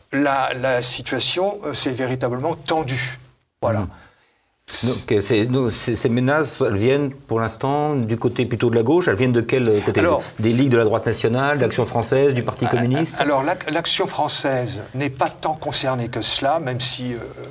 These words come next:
Speaker 1: il faut le rappeler, Charles Maurras a été emprisonné, je crois me souvenir, pour un appel au meurtre de Léon Blum. Il a été emprisonné quelques mois entre, euh,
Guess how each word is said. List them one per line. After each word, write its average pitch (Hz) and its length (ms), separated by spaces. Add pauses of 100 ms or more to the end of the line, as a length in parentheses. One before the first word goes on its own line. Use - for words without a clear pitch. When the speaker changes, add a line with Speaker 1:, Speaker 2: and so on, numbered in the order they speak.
(140)
Speaker 1:
il 120 60
faut - 140
le - 60
rappeler, - 260
Charles 110 260
Maurras 120 380
a 117 40
été 110 180
emprisonné, 127 640 (320)
je - 40
crois - 120
me 110 60
souvenir, 123 320
pour 120 180
un 123 60
appel 120 300
au 110 100
meurtre 120 400
de 110 80
Léon 113 260
Blum. 127 340 (340)
Il 117 60
a 117 40
été 117 140
emprisonné 127 440
quelques 120 260
mois 127 360
entre, 107 320
euh, 107 480